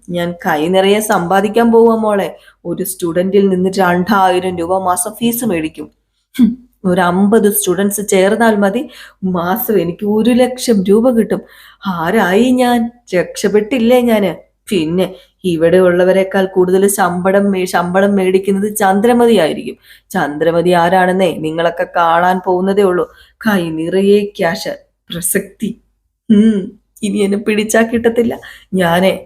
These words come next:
അങ്ങ് ഉയരും." അപ്പൊ രവീന്ദ്രൻ പറഞ്ഞു, "ചന്ദ്രേ, ഇതൊക്കെ വേണോ ചന്ദ്രേ? നിനക്ക് പ്രായം എത്രയായി എന്ന് ഓർത്തോണ്ടാ? ഏ, നീ തീരുമാനിച്ചതാണോ?"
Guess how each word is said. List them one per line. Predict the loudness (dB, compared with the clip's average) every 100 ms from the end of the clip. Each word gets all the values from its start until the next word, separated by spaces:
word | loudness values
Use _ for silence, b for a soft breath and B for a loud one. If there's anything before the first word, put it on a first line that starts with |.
| -6
അങ്ങ് | -2 0
ഉയരും." | 2 4 2 0 B B -4
അപ്പൊ | 2
രവീന്ദ്രൻ | 2 2 0 -2
പറഞ്ഞു, | -2 -4 -4
"ചന്ദ്രേ, | -4 -4 -4 -2 -2 -6 -18 _ -4
ഇതൊക്കെ | -2 2
വേണോ | 4 4 4 2
ചന്ദ്രേ? | 2 0 0 0 -2 B B -6
നിനക്ക് | -4 -2
പ്രായം | 0 2 2 2 2
എത്രയായി | 2 2 2 2
എന്ന് | 2 2
ഓർത്തോണ്ടാ? | 0 -2 -4 -4 -6 b b _ -4
ഏ, | -4 -4 -2
നീ | -2
തീരുമാനിച്ചതാണോ?" | 2 2 2 2 0 0 2 2 0